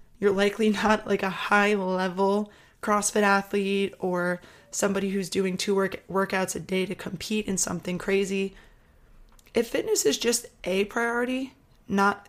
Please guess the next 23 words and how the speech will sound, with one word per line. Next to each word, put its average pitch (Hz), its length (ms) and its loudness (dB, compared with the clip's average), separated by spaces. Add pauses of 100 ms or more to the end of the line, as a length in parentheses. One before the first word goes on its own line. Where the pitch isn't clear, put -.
(100)
the 190 200 0
priority, 226 680 0 (640)
three 247 220 0
to 294 80 -2
four 269 200 2
days 247 200 0
a 240 60 0
week 214 340 -2
is 196 220 -2
plenty - 920 -4 (840)
to 226 120 -2
get 208 260 2
you 214 120 0
to 208 160 -2
where 185 200 0
you 180 160 -2
want 170 240 -8
to - 80 -6
be. - 300 -8 (1400)
And 220 100 2
remember 262 340 0
that 240 300 -8
gains, 208 680 -4